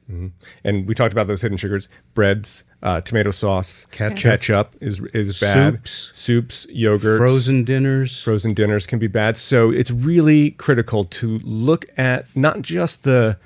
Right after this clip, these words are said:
Speaker 1: um, the nutrition label to see how much sugar is in there, but look at the ingredients because, you know, the last time I counted,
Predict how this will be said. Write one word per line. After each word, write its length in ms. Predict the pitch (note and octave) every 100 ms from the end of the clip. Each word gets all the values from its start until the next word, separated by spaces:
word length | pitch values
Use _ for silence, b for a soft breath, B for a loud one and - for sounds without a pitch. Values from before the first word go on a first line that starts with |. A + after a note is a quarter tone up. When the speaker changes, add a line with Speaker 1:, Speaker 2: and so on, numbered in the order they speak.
| b b b -
Speaker 1:
um, 340 | G#2+ F#2 F2
the 100 | F#2
nutrition 640 | A2 G#2+ - A#3 C3 G#2+
label 300 | G#2+ G#2 G2
to 120 | F#2+ G#2
see 220 | - A2+
how 140 | F#2+
much 140 | G2+ F2+
sugar 220 | B2+ G#2
is 100 | G2
in 100 | D3
there, 240 | G#2 F#2+ - _
but 140 | - B2
look 220 | G3 -
at 80 | A2
the 120 | G#2
ingredients 540 | F#2+ G#2+ C#3+ A#2 F#2
because, 640 | - A2 A#2 G#2 G2+ G2+ - B B _
you 140 | A2+
know, 120 | G#2
the 120 | F#2+ G#2
last 260 | A#2 G3
time 240 | - C3 F2+
I 180 | G2+ B2+
counted, 480 | D3 C#3+ D#3 D#3+